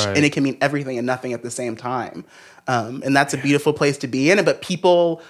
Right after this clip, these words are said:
Speaker 2: don't want to be in that space, which I think is scary for people,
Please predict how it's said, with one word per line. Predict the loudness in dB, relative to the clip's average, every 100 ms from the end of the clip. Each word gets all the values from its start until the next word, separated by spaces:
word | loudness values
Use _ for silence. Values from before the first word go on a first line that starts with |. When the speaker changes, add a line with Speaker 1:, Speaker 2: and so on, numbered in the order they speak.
| -18 -2
Speaker 2:
don't | 0 0 0
want | 0 0 -2
to | -2
be | 0 0
in | 0
that | -2 -4
space, | -2 2 2 2 -4 -6 -6
which | -2 0
I |
think | 2 -2
is | -2
scary | 4 4 4
for | 2
people, | -4 -6 -6 -4 -2